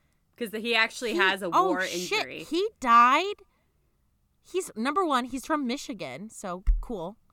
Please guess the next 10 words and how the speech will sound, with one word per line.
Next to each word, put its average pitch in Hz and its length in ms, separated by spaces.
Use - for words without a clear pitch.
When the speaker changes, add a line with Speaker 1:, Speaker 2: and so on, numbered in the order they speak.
Speaker 1:
Dope. 165 340
Speaker 2:
He 277 200
died 233 480
at 208 120
sixty-three, 311 1200
the 165 100
year 254 320
I 302 120
was 226 240
born. 175 680